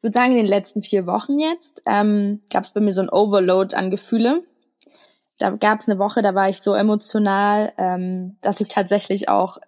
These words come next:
alleine aus Gesprächen, aus Geschichten, die ich von anderen gehört hab, einfach angefangen hab zu weinen, weil sie mich so tief getroffen und berührt haben.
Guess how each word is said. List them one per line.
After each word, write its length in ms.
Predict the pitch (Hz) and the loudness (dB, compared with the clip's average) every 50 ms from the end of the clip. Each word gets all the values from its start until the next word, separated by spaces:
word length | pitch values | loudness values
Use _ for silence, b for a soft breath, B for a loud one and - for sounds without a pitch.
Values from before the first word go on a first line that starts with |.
| - - | -6 -2
alleine 380 | - 208 208 208 214 214 - - | 0 2 4 4 4 4 2 2
aus 160 | 202 185 - | 0 -2 -2
Gesprächen, 1160 | - 214 - - - - _ - 220 226 247 254 254 240 - - 240 240 240 240 254 247 247 b b b b b b b b b b b b _ | -4 -4 -4 -6 -10 -14 _ -2 0 0 2 2 0 -2 -2 -2 0 2 2 2 2 0 -2 b b b b b b b b b b b b _
aus 480 | - 208 202 202 202 196 196 196 - - | 0 2 4 4 4 2 2 0 -2 -4
Geschichten, 440 | 214 202 - 247 254 262 - - 240 | -6 -2 0 0 -2 0 0 0 0
die 80 | 233 | 0
ich 80 | 226 - | 2 0
von 140 | - 220 - | 0 0 0
anderen 320 | - 208 208 208 208 214 | 2 2 2 2 2 2
gehört 420 | 202 214 196 220 214 202 202 - | 2 2 2 2 2 2 0 -2
hab, 140 | - 196 - | -6 -6 -4
einfach 260 | - 202 196 - - | -4 -4 -4 -4 -4
angefangen 380 | 196 202 202 202 - - 196 185 - | -4 -4 -4 -4 -6 -8 -6 -6 -6
hab 120 | 190 190 _ _ - 202 - | -8 -10 _ _ -16 -14 -6
zu 160 | - - 214 185 | -2 0 2 2
weinen, 340 | 202 208 220 208 190 185 | 4 4 4 2 2 2
weil 120 | 180 185 180 | 2 0 0
sie 100 | 175 185 | 0 -2
mich 220 | 180 180 - - | -4 -4 -6 -4
so 180 | - 226 240 247 | -2 -2 -2 -2
tief 400 | - - - 254 254 262 254 - | -4 -2 0 2 2 2 2 0
getroffen 500 | - 208 208 214 220 220 214 - 202 190 | -4 -6 -4 -2 -2 -2 -2 -4 -4 -4
und 140 | - 196 180 | -4 -4 -4
berührt 400 | - 180 202 226 262 277 - - | -2 -2 0 0 0 -2 -4 -4
haben. 360 | 202 196 196 196 208 220 | -2 -2 0 2 2 2